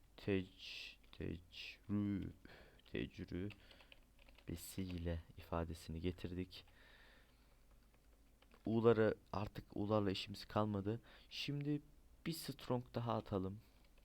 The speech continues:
Bir strong daha. Biraz uzun oldu ama bir strong daha atalım.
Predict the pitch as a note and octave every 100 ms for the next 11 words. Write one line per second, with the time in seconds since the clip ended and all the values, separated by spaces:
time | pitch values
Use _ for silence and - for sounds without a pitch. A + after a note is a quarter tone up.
0 | - - - - - A2 - G2 G2 G2
1 | G2+ - - - - - - - - -
2 | G2 G2+ F#2 G2 G#2+ G#2 G2+ B2 A2 F#2
3 | F#2 - - F#2+ - - - G2+ - G2+
4 | F#2+ F2 F#2+